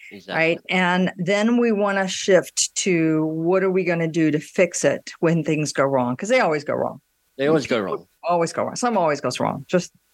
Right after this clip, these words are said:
Speaker 2: guaranteed.
Speaker 1: And you're giving each other permission to talk about it when it goes wrong and to try and be committed to repairing it when it goes wrong. Because
Speaker 2: Okay.
Speaker 1: ju-, just like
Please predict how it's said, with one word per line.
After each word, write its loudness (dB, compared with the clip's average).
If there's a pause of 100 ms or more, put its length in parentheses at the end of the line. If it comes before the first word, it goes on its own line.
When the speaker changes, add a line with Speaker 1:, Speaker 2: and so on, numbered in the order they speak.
Speaker 2:
guaranteed. -2 (420)
Speaker 1:
And 0 (120)
you're 0 (100)
giving 0
each -4
other 2
permission 0 (200)
to 0
talk 0
about 0
it -2
when -2
it -2
goes 0
wrong 0 (100)
and 0
to 0
try 0
and 0
be 0
committed 0
to -2
repairing 0
it -4
when -2
it -4
goes -4
wrong. -4 (580)
Because -2 (500)
Speaker 2:
Okay. 2
Speaker 1:
ju-, -20
just -2
like -2